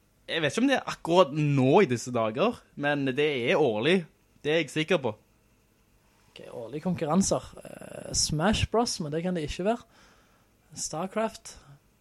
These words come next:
Speaker 2: er årlig, og det var det ikke. Er du god i dette spillet?
Speaker 1: Eh, på et tidspunkt så var jeg sånn passe god, eh, men jeg har ikke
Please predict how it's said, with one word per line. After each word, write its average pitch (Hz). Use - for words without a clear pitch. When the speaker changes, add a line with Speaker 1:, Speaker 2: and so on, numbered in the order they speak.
Speaker 2:
er 147
årlig, 160
og 151
det 156
var 160
det 170
ikke. 208
Er 135
du 247
god 370
i 196
dette 165
spillet? 170
Speaker 1:
Eh, 160
på 208
et 208
tidspunkt 247
så 208
var 151
jeg 240
sånn 214
passe 156
god, 196
eh, 151
men 165
jeg 165
har 143
ikke 156